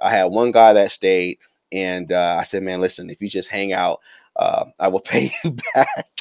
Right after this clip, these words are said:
the money that I owe you for work." And I'd never been used to owing anybody anything. And, uh, it took me three months to pay him back, but he's been working with me for ten years now. And you know, it, it was just all of that.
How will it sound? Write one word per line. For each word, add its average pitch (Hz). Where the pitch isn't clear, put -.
the 120
money 139
that 135
I 127
owe 127
you 135
for 127
work." 123
And 113
I'd 123
never 127
been 120
used 117
to 98
owing 117
anybody 107
anything. 104
And, 107
uh, 107
it 107
took 120
me 117
three 127
months 117
to 95
pay 104
him 98
back, 101
but 95
he's 107
been 95
working 98
with 92
me 95
for -
ten 98
years 92
now. 82
And 101
you 120
know, 110
it, 101
it 120
was 123
just 117
all 123
of 107
that. 127